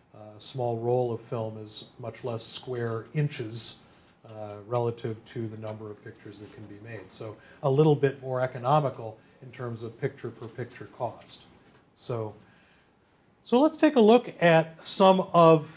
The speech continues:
uh, the photographers who used these small format cameras and see if we can kind of arrive at any conclusions about, you know, who they were and what they were up to. Uh,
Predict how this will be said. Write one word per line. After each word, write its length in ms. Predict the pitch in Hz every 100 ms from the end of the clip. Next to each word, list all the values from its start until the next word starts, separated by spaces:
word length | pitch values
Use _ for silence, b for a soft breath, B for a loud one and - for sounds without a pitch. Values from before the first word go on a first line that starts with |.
| -
uh, 240 | 151 147 143
the 100 | 139
photographers 800 | 151 - 180 180 165 - 143 127
who 120 | 147
used 600 | 131 147 190 202 175 147
these 220 | 135 135 131
small 320 | - 143 135
format 520 | - 139 127 127 117
cameras 500 | 143 123 123 151 151
and 120 | 135
see 180 | - 180
if 140 | 160
we 80 | 156
can 140 | 147 127
kind 200 | 156 147
of 80 | 123
arrive 380 | 120 135 139
at 80 | 123
any 280 | 123 127 117 - b b
conclusions 880 | - 135 - - 185 190 147 139 117
about, 380 | 123 113 127 127 - - b b
you 100 | 139
know, 80 | 117
who 180 | 117 156
they 180 | 139 127
were 380 | 127 131 135
and 100 | 117
what 160 | 117 127
they 100 | 135
were 220 | 117 117
up 180 | 127 -
to. 300 | - 131 123 - b b b
Uh, 280 | 127 120